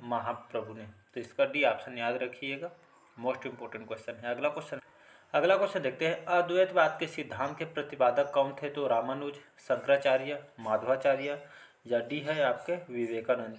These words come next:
तो इसका सही option हो जाएगा शंकराचार्य। अद्वैतवाद के सिद्धांत के प्रतिपादक किसे कहा जाता है? तो शंकराचार्य जी को कहा जाता है। तो important question याद रखिएगा, को-, कई बार इसको exam में पूछा गया है अलग-अलग एसएससी, railway, यूपीएससी में।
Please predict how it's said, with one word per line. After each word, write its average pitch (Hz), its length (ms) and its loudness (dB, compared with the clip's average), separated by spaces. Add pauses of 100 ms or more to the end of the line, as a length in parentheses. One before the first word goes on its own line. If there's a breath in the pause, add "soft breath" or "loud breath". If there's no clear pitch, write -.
(120)
तो 123 60 -8
इसका 127 200 -10
सही 131 280 -8
option 131 280 -4
हो 123 120 -10
जाएगा 127 220 -2
शंकराचार्य। 135 880 -2
अद्वैतवाद 131 760 -2
के 143 80 -4
सिद्धांत 123 460 -4
के - 60 -12
प्रतिपादक 127 640 -4
किसे 131 220 -6
कहा 127 180 2
जाता 127 260 -2
है? 147 200 -8 (360 loud breath)
तो 120 60 -10
शंकराचार्य 127 720 2
जी 131 120 -10
को 143 160 -8
कहा 127 240 -2
जाता 135 220 0
है। 147 80 -4
तो 156 100 -10
important 131 480 -8
question 139 300 -6
याद 120 280 -4
रखिएगा, 143 360 -8
को-, 120 240 -10
कई 131 120 -2
बार 131 180 2
इसको 135 220 -12
exam 123 300 -2
में 127 140 -10
पूछा 127 260 -4
गया 123 140 0
है 143 100 0
अलग-अलग 131 580 -2
एसएससी, 131 640 -10
railway, 127 300 -8
यूपीएससी 127 480 -10
में। 151 180 -12